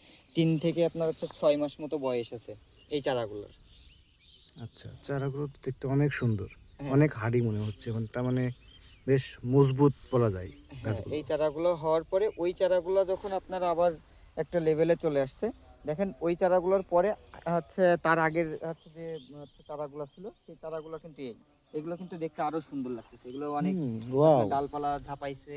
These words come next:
Speaker 1: এবং আপনার ঝাড় হয়েছে অনেক সুন্দর।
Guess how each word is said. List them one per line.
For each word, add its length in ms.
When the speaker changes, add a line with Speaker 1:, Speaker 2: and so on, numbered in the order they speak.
Speaker 1:
এবং 240
আপনার 280
ঝাড় 340
হয়েছে 260
অনেক 200
সুন্দর। 360